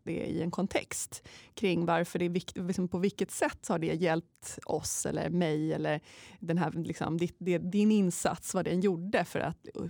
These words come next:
på vilket sätt det underlättar och så vidare. Att liksom i-, tänka in mer än bara bra jobbat, eh, och kunna sätta ord på det, för det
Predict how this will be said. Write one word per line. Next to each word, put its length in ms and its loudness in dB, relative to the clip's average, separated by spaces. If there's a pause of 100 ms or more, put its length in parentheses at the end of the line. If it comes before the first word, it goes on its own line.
(120)
på 80 -4
vilket 200 2
sätt 140 0
det 60 0
underlättar 560 2
och 60 -2
så 100 -2
vidare. 300 -2 (760)
Att 140 0
liksom 280 0
i-, 120 -2
tänka 300 0
in 140 2
mer 440 4
än 120 4
bara 200 2
bra 200 4
jobbat, 580 2 (480)
eh, 480 0
och 260 -2
kunna 220 0
sätta 220 -2
ord 260 4
på 180 0
det, 180 -8
för 160 -2
det 320 2